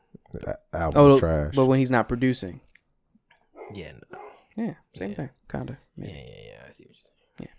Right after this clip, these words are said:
Speaker 2: Yeah. So, okay,
Speaker 3: Um,
Speaker 2: and
Speaker 3: because,
Speaker 2: it
Speaker 3: oh, sorry.
Speaker 2: Go ahead.
Speaker 3: 'Cause I was gonna say, like, Lego Movie, he did fabulous. Fabulous.
Speaker 2: I mean, Lego Movie was really good overall.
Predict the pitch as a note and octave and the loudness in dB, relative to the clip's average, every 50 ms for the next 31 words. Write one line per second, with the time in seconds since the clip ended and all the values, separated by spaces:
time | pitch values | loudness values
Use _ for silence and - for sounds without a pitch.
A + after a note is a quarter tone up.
0 | _ _ - - _ _ - - - - - - - _ - - - E3 D#3 B2 | _ _ -20 -20 _ _ -20 -20 -20 -20 -20 -20 -20 _ 0 4 6 6 8 8
1 | C#3 E3+ - D3 B2 A2 G#2+ - - D#3+ D#3 F3 E3+ E3 C#3+ - - - D#3 C3+ | 6 6 6 4 2 0 -2 -2 0 4 6 8 8 8 6 4 6 6 6 6
2 | A#2+ A2 - - A2+ G#2 G2 F#2 F2+ - A#3+ C4+ A#3+ D#3 D#3+ D3+ D3 D3 C3+ C#3+ | 4 0 -4 -4 -4 -2 -2 -4 4 8 10 10 10 10 8 6 4 4 2 0
3 | C#3 - - D3+ D3 C#3+ C3+ C3 B2+ A#2 A2+ B2+ B2 B2+ C#3+ D#3 F#3+ G3+ G#3 A3 | 0 2 4 4 6 6 4 4 2 0 0 0 2 2 4 6 6 10 12 12
4 | A#3+ B3 B3 B3+ C4 C4 C4+ - - _ _ _ _ _ _ _ _ _ _ _ | 12 12 10 6 4 4 2 0 -2 _ _ _ _ _ _ _ _ _ _ _
5 | _ _ _ - - B2+ A2+ A#2 G2+ - G#2 - - A2 G#2 G#2+ G#2 G2 F#2+ F#2 | _ _ _ -12 -8 -8 -6 -6 -6 -6 -6 -6 -4 -4 -4 -2 -4 -4 -6 -8
6 | F2 F2 - - - - - - - - _ _ _ _ - - - - A3+ A3 | -12 -14 -12 -12 -14 -14 -16 -18 -20 -20 _ _ _ _ -20 -4 2 6 6 8
7 | A3+ A3+ A3+ A3+ A3+ A3+ A3+ G#3 F#3+ F#3+ F3 D#3 D#3 C3+ A2+ G2+ F#2 - F#3 F3+ | 8 8 6 8 8 8 8 8 6 4 0 0 0 0 -2 -2 0 4 6 8
8 | D3 C#3 C#3+ C#3 C3+ B2+ B2 A#2+ A2 A2 G#2+ A2 - A2+ A2 G#2 G#2 F#2+ G2+ G2+ | 10 10 10 10 8 6 4 4 4 2 0 -2 0 0 0 0 0 0 0 0
9 | G2+ G2 E2+ - D2+ D2+ A2+ G#2+ E2+ - | 0 0 -2 -4 -2 0 0 0 0 -2